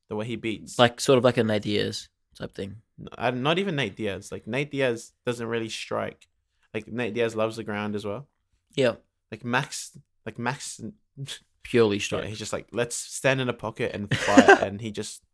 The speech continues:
Speaker 1: he just throws straights. Like, he just presses, like, square and triangle, but the stamina bar never goes down.
Speaker 2: <laughs>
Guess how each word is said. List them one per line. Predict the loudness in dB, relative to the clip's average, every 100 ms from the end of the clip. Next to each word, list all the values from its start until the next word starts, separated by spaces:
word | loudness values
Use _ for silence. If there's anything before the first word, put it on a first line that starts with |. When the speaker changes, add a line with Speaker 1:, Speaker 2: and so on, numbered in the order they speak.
| _ _ _ _
Speaker 1:
he | _
just | -6 0
throws | 4 4
straights. | 2 0 -2 -2 -10 -16 _
Like, | -8
he | -4
just | -4 -4
presses, | -2 -2 -2 0
like, | 0
square | 0 -2 4 4
and | 4
triangle, | 0 0 2 0
but | 0 -2
the |
stamina | -2 2 2 2
bar | 2 2 2
never | 0 0
goes | 2 6
down. | 8 10
Speaker 2:
<laughs> | 8 8